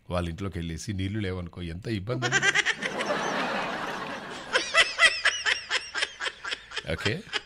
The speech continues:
మ్మ్. సరే, అలగకండి, ఒక మంచి బిర్యానీ తీసుకొస్తాను మీకోసం.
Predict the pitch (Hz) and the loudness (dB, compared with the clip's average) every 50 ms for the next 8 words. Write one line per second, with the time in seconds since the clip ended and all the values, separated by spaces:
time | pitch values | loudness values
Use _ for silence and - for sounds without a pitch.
0 | - - - - 87 82 80 69 60 62 60 - - _ _ _ _ _ - - | -8 -12 -6 -2 -2 0 0 -2 -4 -8 -12 -16 -20 _ _ _ _ _ -6 0
1 | - 127 120 104 90 101 120 123 120 127 113 107 87 82 78 80 78 - 101 92 | 4 6 6 6 6 6 4 4 4 4 4 2 2 0 -2 -2 -2 0 2 2
2 | 85 92 98 95 92 80 69 - - - - - - 69 69 65 64 69 67 - | 4 4 4 2 2 0 -4 -6 -8 -10 -10 -10 -8 -10 -10 -10 -10 -10 -12 -14
3 | - - | -14 -16